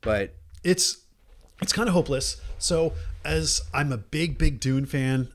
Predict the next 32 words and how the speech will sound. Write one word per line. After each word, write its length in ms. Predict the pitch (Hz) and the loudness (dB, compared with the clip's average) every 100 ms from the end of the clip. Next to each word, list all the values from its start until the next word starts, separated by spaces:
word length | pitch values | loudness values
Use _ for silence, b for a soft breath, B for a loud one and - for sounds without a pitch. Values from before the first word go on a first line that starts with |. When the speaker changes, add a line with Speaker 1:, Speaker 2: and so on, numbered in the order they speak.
| - | -2
Speaker 2:
I've 180 | 117 120 | 0 2
read 420 | 131 127 127 113 | 4 4 2 -2
the 60 | |
first 260 | - 135 - | -8 -8 -8
five 360 | - 117 120 - | -4 -2 -2 2
books, 360 | 123 123 - 123 | 2 2 -2 0
you 80 | |
know, 100 | 110 | 0
all 80 | 117 | 0
the 60 | 131 | 0
way 80 | 120 | -2
through 140 | 110 | -4
Chapter 360 | - 123 - 123 | -6 -6 -6 -8
House 200 | 120 98 | -6 -4
Dune, 420 | 110 117 117 120 B B B | -4 -2 -2 -4 B B B
uh, 200 | 101 95 | -8 -8
God 200 | 92 127 | -4 -4
Emperor 340 | 120 127 120 107 | -4 -4 -4 -2
Dune, 240 | 117 117 | 0 -2
Children 320 | - 131 120 | -2 -4 -4
of 100 | 120 | -6
Dune, 280 | 101 123 120 | -4 -4 -4
Dune. 240 | 113 120 113 | -4 -6 -8
I 60 | |
forgot 320 | 104 139 156 156 | -10 -6 -6 -6
the 80 | |
number 240 | 95 95 82 | -10 -10 -12
three 280 | - - - | -18 -20 -20
book, 240 | 71 - B B | -16 -16 B B
but, 160 | 147 135 | -2 0
um, 280 | 120 117 101 B B - | 0 -4 -8 B B -12
um, 440 | 120 104 92 85 | -8 -8 -8 -12